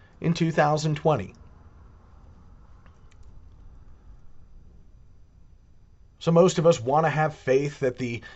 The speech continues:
elections are gonna go the way they, the way that it seems to be quite obvious that they will. But most of us also simultaneously do not know what that's gonna look like, even if they do go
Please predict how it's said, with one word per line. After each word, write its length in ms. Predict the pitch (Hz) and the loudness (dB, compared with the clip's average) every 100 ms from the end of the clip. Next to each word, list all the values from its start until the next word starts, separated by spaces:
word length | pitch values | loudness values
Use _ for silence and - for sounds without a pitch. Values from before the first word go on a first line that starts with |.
| - | -8
elections 580 | 113 120 135 - 127 113 | -2 0 0 -4 -6 -6
are 60 | 117 | -6
gonna 200 | 117 104 | -6 -2
go 220 | 117 113 | -2 -2
the 80 | 101 | -4
way 200 | 104 117 | -4 -2
they, 260 | 107 107 - | -4 -8 -10
the 160 | 104 104 | -10 -6
way 280 | 113 120 101 | -2 -2 -2
that 220 | 107 90 | -8 -8
it 200 | 95 - - - - | -10 -12 -20 -20 -12
seems 340 | 131 131 120 | -6 -6 -6
to 80 | 101 | -8
be 180 | 107 110 | -10 -10
quite 300 | - 101 92 | -6 -4 -4
obvious 480 | 95 92 98 92 | -6 -6 -8 -8
that 180 | 104 87 | -10 -10
they 100 | 87 | -12
will. 480 | 90 131 107 123 147 - - - - - - - - - - - - - - - | -4 -2 -2 -4 -8 -16 -20 -20 -20 -20 -20 -20 -20 -20 -20 -20 -20 -20 -12 0
But 220 | 147 131 | 0 4
most 320 | 147 185 233 | 4 4 2
of 80 | 202 | 0
us 140 | 185 | 2
also 300 | 165 214 185 | 2 2 0
simultaneously 840 | 160 156 143 160 160 151 147 135 | -2 -2 -2 -2 -2 -4 -2 -2
do 100 | 131 | -2
not 200 | 143 143 | -2 0
know 120 | 123 151 | 0 0
what 160 | 135 | 2
that's 160 | 143 - | 0 -2
gonna 220 | 143 113 | -4 -4
look 400 | 90 101 202 202 | -4 0 0 0
like, 560 | 87 73 67 - - - - - - - - - - - | -10 -10 -14 -20 -20 -18 -18 -18 -18 -20 -18 -18 -16 -6
even 280 | 185 226 196 | -4 0 0
if 120 | - | 2
they 160 | 190 180 | 0 0
do 400 | - 135 233 165 | 0 0 0 -2
go 400 | 101 90 - | -6 -6 -8